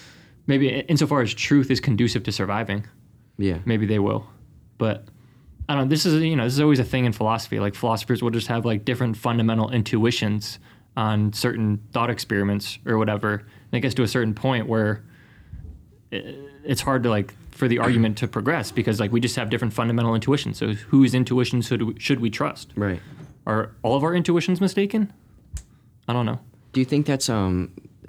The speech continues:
Speaker 2: I like that, I like your example of the plane especially, but do you think that's where maybe innate fears come from? People have an innate fear of heights.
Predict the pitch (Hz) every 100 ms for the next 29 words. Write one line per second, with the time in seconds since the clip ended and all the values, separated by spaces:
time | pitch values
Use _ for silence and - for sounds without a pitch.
0 | - - - 107 127 131 131 - 95 135
1 | 151 110 - 98 104 95 95 - 95 92
2 | 87 - 98 - 92 95 87 - - -
3 | - 104 139 131 120 - 107 95 98 101
4 | 85 90 90 98 - - 101 101 117 113
5 | 123 127 - - - - 127 120 110 104
6 | 98 101 - - 104 92 - 90 104 -
7 | -